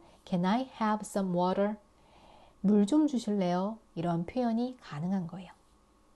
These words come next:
그럼 지금까지 내용을 예문을 보면서 설명해 볼게요. A flower. 특정할 수는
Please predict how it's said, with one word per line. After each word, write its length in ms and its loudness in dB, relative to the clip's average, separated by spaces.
그럼 260 8
지금까지 680 4
내용을 640 -2
예문을 400 4
보면서 580 -4
설명해 420 -4
볼게요. 440 -8
A 80 6
flower. 680 4
특정할 480 6
수는 420 -2